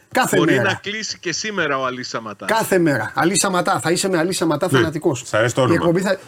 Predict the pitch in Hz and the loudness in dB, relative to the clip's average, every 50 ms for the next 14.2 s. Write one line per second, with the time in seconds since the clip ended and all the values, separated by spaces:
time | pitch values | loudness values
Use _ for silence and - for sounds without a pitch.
0 | - - - 165 160 175 214 233 240 247 262 277 277 262 - - 175 190 233 233 | -18 -8 -2 0 2 4 4 4 4 4 4 4 2 2 0 0 2 2 2 2
1 | - 196 - 208 214 208 175 147 135 123 101 117 147 165 190 220 - - 214 180 | 2 2 2 2 2 2 2 0 -2 -2 -2 0 0 2 2 2 2 2 0 0
2 | - 180 160 123 - 170 170 - 147 - 196 220 220 - 151 151 147 165 202 202 | 0 -2 -2 0 0 0 0 0 0 0 0 0 2 2 2 2 2 0 0 -2
3 | - _ _ _ _ - 190 190 160 196 190 202 226 247 202 120 110 127 - - | -6 _ _ _ _ -2 0 0 2 2 2 4 4 2 2 2 -2 -4 -6 -6
4 | 123 110 107 117 135 196 214 233 240 240 233 226 208 202 180 160 - - 175 151 | -6 -6 -6 -2 0 2 4 4 6 6 6 6 4 2 0 -2 -2 -2 -2 2
5 | 143 196 240 240 - 240 - - 202 180 165 - 214 - 254 226 170 202 202 196 | 2 4 2 4 2 0 -2 -2 -2 -4 -2 -2 -2 -2 -2 0 0 0 0 2
6 | 220 233 196 151 127 120 - - - - - - - - - - - 160 170 180 | 2 0 0 0 -2 -4 -8 -10 -12 -14 -20 -20 -20 -20 -18 -10 -4 0 2 2
7 | 180 175 180 226 262 233 - - 247 226 220 226 226 277 262 240 226 202 170 180 | 4 4 4 4 4 4 4 2 0 0 0 0 0 2 2 2 2 2 4 4
8 | 160 139 135 120 107 104 101 - - - - - - - - - - - _ _ | 2 2 0 -2 -4 -8 -10 -14 -20 -20 -20 -20 -20 -20 -20 -20 -20 -20 _ _
9 | - - 180 175 214 277 - - - 311 294 302 294 - 359 359 240 311 294 254 | -4 -2 0 2 2 2 2 2 4 4 6 6 6 4 4 4 6 4 4 4
10 | 185 135 123 - _ _ _ _ _ _ - - - - - - - - - - | 4 2 0 -4 _ _ _ _ _ _ -4 -4 -4 -4 -4 -4 -4 -4 -6 -10
11 | - _ - 175 196 202 208 214 262 294 - - 294 285 277 277 269 311 294 269 | -16 _ -2 2 2 4 4 6 6 6 6 4 4 4 4 2 2 2 2 2
12 | 214 147 113 - - - - - - - - - - - - - _ - - - | 2 0 -2 -4 -8 -16 -20 -20 -20 -20 -20 -20 -20 -20 -20 -20 _ -20 -20 -20
13 | _ _ - - - - 127 147 165 240 - 175 151 127 120 - 131 139 139 - | _ _ -20 -20 -10 -4 0 2 2 4 4 2 0 0 -2 -6 -10 -12 -8 -6
14 | 170 185 202 202 | -4 -4 -4 -4